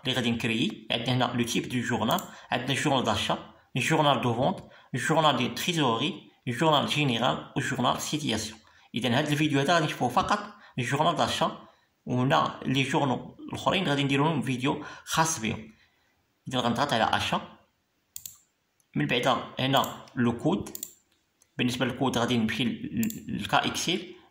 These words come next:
ها هو الكود هو هذا ا سي اش. كندير هنايا اش جورنال ا سي اش. بالنسبه للانتيتيري ديما كنمشي ل-، ل-،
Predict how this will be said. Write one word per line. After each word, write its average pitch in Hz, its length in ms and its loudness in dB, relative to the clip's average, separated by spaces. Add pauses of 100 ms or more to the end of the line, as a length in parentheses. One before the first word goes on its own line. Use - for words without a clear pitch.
ها 120 60 2
هو 107 240 0
الكود 101 240 -4
هو 117 180 0
هذا 117 380 -2
ا - 300 2
سي - 240 -4
اش. - 180 0 (2750)
كندير 107 440 -2
هنايا 95 500 -2
اش 117 360 -2
جورنال 104 540 -2
ا 98 60 0
سي - 200 -6
اش. - 220 2 (340)
بالنسبه 135 280 0
للانتيتيري 135 880 0 (100)
ديما 120 260 0
كنمشي 107 360 -2
ل-، 104 440 -4
ل-، - 560 -6